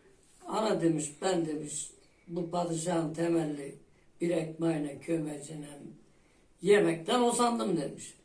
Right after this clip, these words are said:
"Ben," demiş, "gurbete çalışmaya gideceğim," demiş. Dört yıl çalışmış, dört kuruş artırmış.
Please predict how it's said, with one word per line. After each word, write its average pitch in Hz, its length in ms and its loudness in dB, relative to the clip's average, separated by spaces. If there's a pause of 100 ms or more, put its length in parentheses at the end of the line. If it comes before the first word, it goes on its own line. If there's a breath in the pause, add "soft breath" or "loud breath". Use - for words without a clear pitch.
(100)
"Ben," 175 240 2
demiş, 160 260 -4
"gurbete 165 520 -2
çalışmaya 156 540 -6
gideceğim," - 360 -14 (140)
demiş. - 260 -20 (1120 soft breath)
Dört 233 360 6
yıl 180 200 4
çalışmış, 196 800 2 (140)
dört 226 260 10 (260)
kuruş 180 340 2
artırmış. - 760 -8